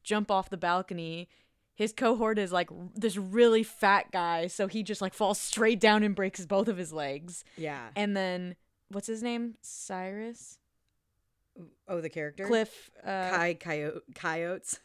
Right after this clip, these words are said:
Speaker 2: <laughs> The character's name is Kai Coyotes,
Speaker 1: Kai
Speaker 2: but it's
Speaker 1: Coyotes.
Speaker 2: Cliff Curtis is
Speaker 1: Yeah.
Speaker 2: the actor.
Speaker 1: Uh, but he's, like, this really tiny, he's Indian, right?
Speaker 2: I believe so.
Speaker 1: Yeah.
Speaker 2: Yeah.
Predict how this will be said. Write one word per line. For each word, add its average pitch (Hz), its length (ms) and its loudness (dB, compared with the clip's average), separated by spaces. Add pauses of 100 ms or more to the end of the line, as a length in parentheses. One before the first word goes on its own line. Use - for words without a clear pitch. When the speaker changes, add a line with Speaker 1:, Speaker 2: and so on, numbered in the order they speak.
(120)
Speaker 2:
<laughs> - 180 -20
The 196 80 -10
character's 311 340 4
name 254 160 0
is 175 180 -4 (160)
Kai 214 280 2
Coyotes, 170 720 -2
Speaker 1:
Kai 180 120 -10
Speaker 2:
but 196 100 0
it's 185 100 -8
Speaker 1:
Coyotes. 170 180 -4
Speaker 2:
Cliff - 300 -2
Curtis 143 500 -6
is 202 60 -6
Speaker 1:
Yeah. 156 160 -4
Speaker 2:
the - 280 -14
actor. - 440 -16
Speaker 1:
Uh, 180 220 -4
but 175 240 -6 (320)
he's, 202 240 -8
like, 180 200 -6
this 175 200 -10
really 170 380 -8 (100)
tiny, 160 460 -10 (260)
he's 269 160 -6
Indian, 214 440 0
right? 165 360 -8 (220)
Speaker 2:
I 190 80 2
believe 226 260 -2
so. 131 400 -8
Speaker 1:
Yeah. 160 240 -10
Speaker 2:
Yeah. 156 240 -8